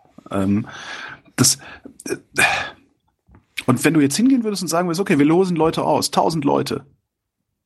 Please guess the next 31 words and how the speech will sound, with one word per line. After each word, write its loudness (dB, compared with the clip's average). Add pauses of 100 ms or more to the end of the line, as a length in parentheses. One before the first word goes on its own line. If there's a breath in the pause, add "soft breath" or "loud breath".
(280)
ja, -4
bilden 2
da 6
einen 4
Durchschnitt 0
aus 0
der 0
Bevölkerung. 0
Vielleicht -2
bräuchten 2
wir 4
in 6
der 4
Bundesrepublik 2
auch 0
mehr 4
als -2
tausend. -4
Kann -2
ja 2
sein. 0 (580 loud breath)
Die 6
bekommen 4
einen 4
bestimmten 2
Auftrag, -2 (680)
mach 0
dich -2
sachkundig -2 (1700)
und 2
entscheide.“ -2